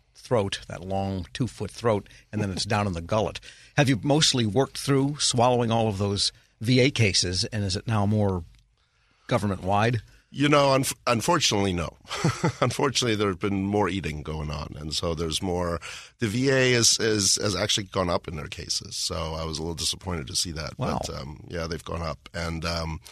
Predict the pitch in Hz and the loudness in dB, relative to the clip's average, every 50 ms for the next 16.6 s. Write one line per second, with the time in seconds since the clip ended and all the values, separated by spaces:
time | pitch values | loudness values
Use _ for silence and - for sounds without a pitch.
0 | - - - - - _ _ _ _ _ - 107 110 117 107 110 101 - - 110 | -20 -20 -20 -20 -20 _ _ _ _ _ 0 2 2 4 2 0 -2 -4 -2 0
1 | 104 95 92 90 85 - - 92 87 - 101 95 - - 101 87 78 73 82 85 | 2 2 2 2 0 0 0 -2 -2 0 2 2 4 4 2 2 0 -2 -6 -8
2 | - - 82 85 87 87 - - 87 85 95 98 98 98 98 92 92 92 - - | -6 -6 -4 -4 -4 -4 -4 -4 -2 0 2 2 2 4 4 4 2 2 2 2
3 | 113 110 113 131 147 139 - - 120 113 107 95 98 85 98 101 104 101 87 - | 2 4 4 4 4 6 6 6 6 4 4 2 0 0 2 2 2 4 4 4
4 | 104 101 98 95 - - - 92 87 - 95 107 120 131 135 135 151 151 147 127 | 4 4 2 2 2 0 0 0 0 0 0 2 2 2 0 0 -2 -2 -2 -2
5 | 107 120 107 104 104 104 110 107 113 117 127 123 - 82 78 - 85 82 - 87 | -2 -2 -2 0 0 0 0 0 0 2 0 0 0 -2 -4 -2 0 0 0 2
6 | 85 87 95 90 - - 101 98 98 98 92 90 98 98 92 90 - - - - | 2 0 0 0 -2 -2 0 0 0 0 0 0 0 0 -2 -2 -6 -12 -16 -18
7 | - _ - 92 87 87 95 92 87 87 92 90 87 87 90 80 71 69 85 85 | -20 _ -10 -6 -4 -2 -2 0 0 0 0 0 0 0 -2 -4 -6 -6 -6 -4
8 | 85 82 80 73 82 85 82 76 85 90 - - - 98 92 - - - 90 82 | -4 -6 -6 -6 -6 -6 -6 -6 -6 -8 -10 -10 -8 -6 -6 -6 -6 -6 -8 -8
9 | - - 95 90 - - - 85 87 85 82 80 82 82 69 82 - 82 82 80 | -6 -8 -8 -6 -4 -6 -4 -6 -6 -6 -4 -4 -4 -6 -6 -6 -6 -6 -4 -4
10 | 80 82 78 71 - 87 76 76 82 78 73 - - 71 - 80 80 82 80 80 | -6 -6 -8 -10 -12 -12 -10 -10 -8 -10 -10 -10 -10 -10 -8 -6 -6 -4 -6 -6
11 | 76 - - - - - - - - - _ - 82 80 69 78 71 73 73 - | -4 -2 -2 -2 -2 -4 -8 -18 -20 -16 _ -8 -6 -6 -6 -8 -6 -2 -2 0
12 | - 90 - - - - 95 82 85 85 85 85 80 - - - 82 80 - 90 | 0 -2 -4 -8 -6 -4 -2 -2 -2 -2 -2 -2 -2 -2 -2 -2 -2 -2 -2 -2
13 | 87 87 73 80 71 80 80 80 80 - - 87 85 - - 95 85 87 87 87 | -2 -2 -4 -4 -6 -6 -4 -4 -4 -4 -4 -6 -6 -6 -6 -6 -6 -4 -2 -2
14 | 92 90 90 82 - 107 104 87 85 80 85 82 92 123 170 214 - - - - | -2 -4 -4 -6 -6 -6 -6 -4 -4 -2 -2 0 0 0 0 -2 -4 -6 -6 -2
15 | - 87 87 80 - - 92 - - 92 90 85 73 - 80 78 76 87 101 131 | -2 -2 -2 -2 -2 -4 -4 -4 -6 -6 -4 -4 -4 -4 -6 -2 -2 0 0 0
16 | 156 147 104 82 - 95 85 80 85 80 - - | 0 0 -2 -2 -4 -4 -4 -4 -4 -6 -6 -10